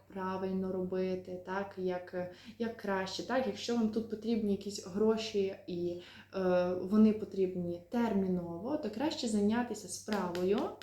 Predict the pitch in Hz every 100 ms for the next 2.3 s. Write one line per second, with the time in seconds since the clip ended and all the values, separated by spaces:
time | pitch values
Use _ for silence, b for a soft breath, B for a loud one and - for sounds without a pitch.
0 | B B B B B 202 196 - 311 330
1 | 208 240 247 190 - 196 180 180 180 175
2 | 175 - -